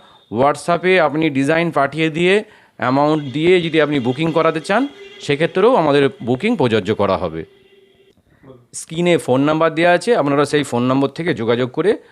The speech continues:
বুকিং করাতে পারেন। আরও বিস্তারিত জানতে বাংলা জুয়েলার্সে কল করুন এবং Facebook পেজে যোগাযোগ করুন। Facebook পেজ, বাংলা জুয়েলার্স Facebook পেজে গিয়ে আপনি যোগাযোগ করলেই ওখানে নিত্য নতুন কালেকশন ডিজাইন দেখতে পাবেন।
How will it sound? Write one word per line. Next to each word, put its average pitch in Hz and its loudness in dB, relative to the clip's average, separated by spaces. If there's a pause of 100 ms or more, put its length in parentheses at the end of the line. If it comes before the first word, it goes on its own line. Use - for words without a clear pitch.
(200)
বুকিং 107 -6
করাতে 90 -4
পারেন। 82 -8 (100)
আরও 131 0
বিস্তারিত 147 -2
জানতে 135 2 (400)
বাংলা 117 2
জুয়েলার্সে 135 0
কল 123 0
করুন 170 0
এবং 135 0 (120)
Facebook 127 -2
পেজে 139 0 (360)
যোগাযোগ 104 0
করুন। 87 -6 (540)
Facebook 123 0
পেজ, 151 0
বাংলা 117 0
জুয়েলার্স 147 -2 (240)
Facebook 113 -4
পেজে 139 -2
গিয়ে 156 -6 (380)
আপনি 117 -2
যোগাযোগ 123 2
করলেই 170 -2
ওখানে 147 -2
নিত্য 123 -4
নতুন 139 -2
কালেকশন 127 -2
ডিজাইন 139 -2
দেখতে 107 -6
পাবেন। 82 -6